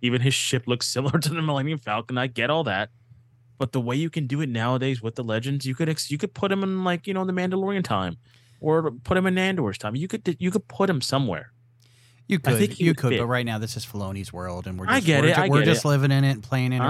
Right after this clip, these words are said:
Speaker 2: right now.
Speaker 1: know, I know.
Speaker 2: I'm, I'm almost at the I'm done Filoni moment, but there's a couple. You know, obviously I wanna see Ahsoka. I wa-, I wanna see more of Ahsoka, but there's some other things. I'm like, we just,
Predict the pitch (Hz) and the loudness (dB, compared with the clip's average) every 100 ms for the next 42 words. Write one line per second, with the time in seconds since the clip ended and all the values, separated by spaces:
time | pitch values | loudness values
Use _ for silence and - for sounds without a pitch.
0 | 202 202 170 170 165 165 175 143 139 139 | 2 4 4 2 0 -4 -8 -8 2 4
1 | 139 127 135 123 123 135 139 143 - 131 | 4 2 0 0 2 4 4 2 2 -2
2 | 123 120 123 120 120 113 110 98 117 117 | -2 -2 0 0 -2 -2 -6 -6 -4 -2
3 | 107 104 113 113 - 123 120 120 110 - | -2 -2 -2 -2 -2 0 0 -2 -4 -12
4 | _ - 135 135 135 117 120 110 113 117 | _ -6 0 2 0 -2 -4 -4 -4 -4
5 | 113 107 101 110 113 107 104 107 - 107 | -2 -4 -4 -4 -4 -6 -4 -4 -4 -8
6 | - 98 - 80 92 87 92 104 101 95 | -6 -10 -10 -10 -8 -8 -10 -10 -10 -10
7 | 104 92 87 - 92 85 82 - - _ | -10 -10 -12 -10 -10 -10 -14 -16 -20 _
8 | _ - 117 120 110 113 104 101 - 95 | _ -6 -4 -2 -2 -2 -2 -4 -6 -10
9 | 92 98 92 87 - 107 117 113 98 127 | -8 -8 -8 -12 -16 -12 -10 -10 -10 -10
10 | 110 - - | -10 -12 -16